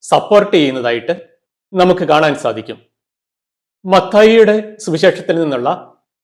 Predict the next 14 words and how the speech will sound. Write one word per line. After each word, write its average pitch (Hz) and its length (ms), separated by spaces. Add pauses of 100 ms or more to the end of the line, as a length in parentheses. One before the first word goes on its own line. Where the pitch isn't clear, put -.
ആ 190 140
ഭാഗം 147 560 (140)
നിങ്ങൾ 170 440
ഒന്ന് 151 160
ശ്രദ്ധിക്കുക. 120 580 (1500)
അവൻ 202 240
മറുപടി 214 440
പറഞ്ഞു, 170 500 (580)
"സ്രഷ്ടാവ് 226 960
ആദ്യം 202 340
മുതലേ 147 520 (340)
അവരെ 190 240
പുരുഷനും 190 560
സ്ത്രീയുമായി 185 800